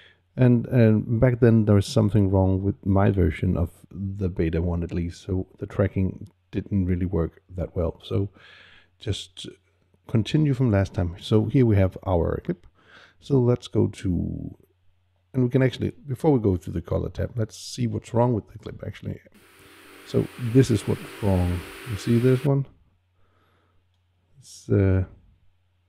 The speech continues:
I don't know what it is. Let's call it junk. Junk in my shot I don't want.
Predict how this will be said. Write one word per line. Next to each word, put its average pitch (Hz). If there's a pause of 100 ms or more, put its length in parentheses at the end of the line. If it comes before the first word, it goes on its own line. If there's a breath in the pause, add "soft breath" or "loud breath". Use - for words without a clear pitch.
(320)
I 131
don't 104
know 98
what 98
it 98
is. - (1500)
Let's -
call 104
it 104
junk. 131 (220)
Junk 147
in 131
my 101
shot -
I 101
don't 98
want. 101